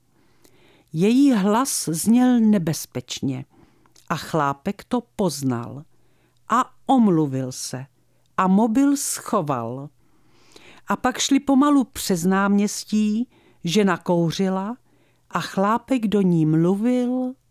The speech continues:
a mluvil. Stála jsem na rohu, koukala za nimi a strašně jsem si přála být mužkou jenom zlatou, abych slyšela a viděla, jak bude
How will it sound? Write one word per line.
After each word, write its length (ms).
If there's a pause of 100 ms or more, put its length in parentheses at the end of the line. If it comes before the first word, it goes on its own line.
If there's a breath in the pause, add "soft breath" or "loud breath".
(140)
a 120
mluvil. 840 (1300 soft breath)
Stála 460
jsem 260
na 140
rohu, 440
koukala 440
za 160
nimi 420 (460 soft breath)
a 60
strašně 760
jsem 240
si 140
přála 520
být 260
mužkou 600
jenom 400
zlatou, 640 (380 loud breath)
abych 300
slyšela 540
a 120
viděla, 460
jak 200
bude 300